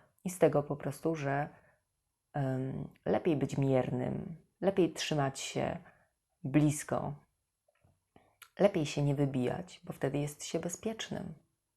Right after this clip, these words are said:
Intencje są dobre, ale może w obecnych realiach jest to już nieaktualne i owo bezpieczeń-, niebezpieczeństwo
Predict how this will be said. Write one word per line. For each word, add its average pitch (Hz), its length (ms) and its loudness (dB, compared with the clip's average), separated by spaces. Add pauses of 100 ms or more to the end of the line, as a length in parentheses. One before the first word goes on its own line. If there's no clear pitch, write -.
(1040)
Intencje 147 840 -2 (180)
są 139 300 -4
dobre, 165 420 4 (1300)
ale 147 260 2
może 143 480 -2 (1000)
w - 100 -20
obecnych 143 760 0
realiach 135 720 -2
jest 151 160 -10
to 160 60 -2
już 156 160 -6
nieaktualne 151 840 0
i 131 400 -4 (100)
owo 139 200 0
bezpieczeń-, 139 760 -2
niebezpieczeństwo 147 1120 2